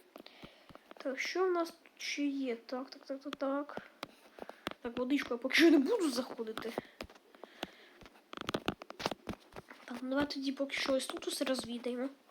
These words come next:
Я буду все розвідувати. Так, ми будемо, що можемо зай-, можемо зайти, друзі. Ось у нас тут теж монетки є. Також монетки є. Та далі зараз монетки зберемо.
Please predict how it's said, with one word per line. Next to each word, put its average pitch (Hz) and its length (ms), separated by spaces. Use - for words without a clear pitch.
Я 277 80
буду 294 260
все 285 320
розвідувати. 277 840
Так, 285 200
ми 240 120
будемо, 269 380
що 247 180
можемо 349 340
зай-, 302 120
можемо 359 580
зайти, 294 400
друзі. 262 480
Ось 247 140
у 339 40
нас 311 140
тут 247 120
теж 302 200
монетки 240 500
є. 214 80
Також 233 420
монетки 226 320
є. 415 220
Та 277 80
далі 294 200
зараз 285 320
монетки 285 380
зберемо. 262 460